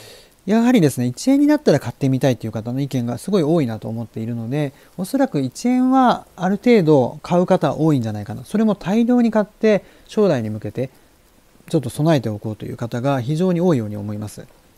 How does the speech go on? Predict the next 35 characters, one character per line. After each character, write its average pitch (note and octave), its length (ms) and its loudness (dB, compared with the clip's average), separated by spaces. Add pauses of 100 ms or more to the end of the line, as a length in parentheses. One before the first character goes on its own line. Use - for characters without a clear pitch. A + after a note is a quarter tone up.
(160)
で F3+ 100 -4
す F3+ 100 -4
の F3+ 60 0
で F#3 100 0
皆 A3+ 180 4
さ G#3 120 0
ん E3+ 40 2
一 A3 200 -2
円 C#4+ 100 4
ま D4 120 4
で G3+ 60 6
は B2+ 80 4
ね、 A#2 120 -2
あ B2 80 -2
ん C#3 40 0
ま C#3 60 0
り B2+ 100 0
手 E3+ 140 0
出 A#2+ 120 0
さ B2 100 -4
な G#2 80 -6
い G#2 40 -12
と。 - 100 -20 (460)
で、 F#3+ 60 -4
一 F#3+ 180 -2
円 C#4 120 4
だ D4+ 60 6
っ C#4+ 40 0
た C4 160 0
ら A#3+ 100 4
ち - 120 -8
ょ - 20 2
っ - 20 -2
と A#2 140 -6
ね A2 160 -8